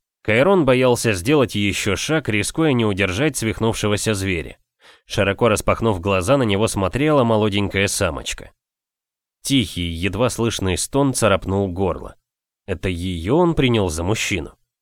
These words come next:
Как? Грубый мясистый нос стал тоненьким, а дутловатость щёк совершенно исчезла,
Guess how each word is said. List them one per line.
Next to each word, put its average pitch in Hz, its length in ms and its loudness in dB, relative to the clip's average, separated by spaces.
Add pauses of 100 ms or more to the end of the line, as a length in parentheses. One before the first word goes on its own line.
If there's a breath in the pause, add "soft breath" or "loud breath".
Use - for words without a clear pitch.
(220)
Как? - 420 -2 (540 soft breath)
Грубый 113 420 2
мясистый 110 560 0
нос 113 320 0
стал 113 400 -2
тоненьким, 113 720 -4 (240)
а 98 80 -4
дутловатость 113 760 -2
щёк 165 300 -2
совершенно 117 680 -2
исчезла, 92 580 -2